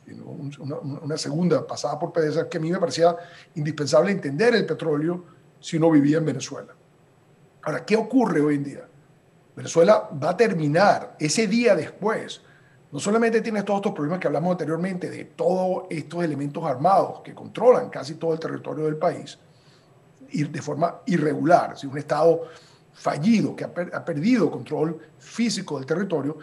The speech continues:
pero no tienes el mecanismo para financiar nada. ¿Sí? P-, P D V S A no es recuperable,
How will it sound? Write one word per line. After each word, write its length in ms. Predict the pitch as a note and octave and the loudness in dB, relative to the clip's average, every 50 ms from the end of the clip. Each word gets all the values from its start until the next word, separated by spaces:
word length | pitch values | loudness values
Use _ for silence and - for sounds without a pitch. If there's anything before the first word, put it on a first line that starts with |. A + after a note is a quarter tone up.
| - - - - - _ _ | -18 -20 -20 -20 -20 _ _
pero 160 | - D#3+ F3 | -2 0 2
no 180 | F3+ G3+ A3 - | 2 2 0 0
tienes 240 | B3 A#3 B3+ B3+ | 0 0 0 0
el 80 | A3+ G#3+ | 0 0
mecanismo 540 | G3 E3 - D#3+ D3+ F3 G3+ F#3 G#3+ A3+ A3+ | 0 -2 -2 -4 -4 -4 -4 -2 -2 -2 -2
para 160 | A3+ F3 - | -2 -4 -4
financiar 580 | - - D3+ C3 C3 B2+ - E3+ E3+ F#3+ E3+ D3+ | -6 -8 -8 -8 -8 -4 2 2 2 2 2 0
nada. 400 | - G#3+ G#3 - - - - - | 0 0 0 0 -2 -8 -14 -18
¿Sí? 140 | - - D3 C#3 - - _ _ | -12 -10 -10 -10 -10 -16 _ _
P-, 120 | - - | -14 -14
P 260 | - - - C#3+ C#3 | -12 -8 -8 -6 -4
D 0 | |
V 100 | D3+ E3+ | -2 -4
S 140 | F3 - A3 | -2 -2 -2
A 80 | G3+ E3+ | -2 -2
no 320 | C#3 C3+ C#3+ D#3+ F#3+ G#3 | -4 -2 -2 0 4 6
es 260 | B3+ C#4 - - - - | 6 6 6 2 -2 -8
recuperable, 680 | - - D3 - D#3 - D3 C#3 C3+ B2+ - - - - | -10 -10 -8 -6 -6 -6 -2 -2 -2 -2 -2 -4 -8 -16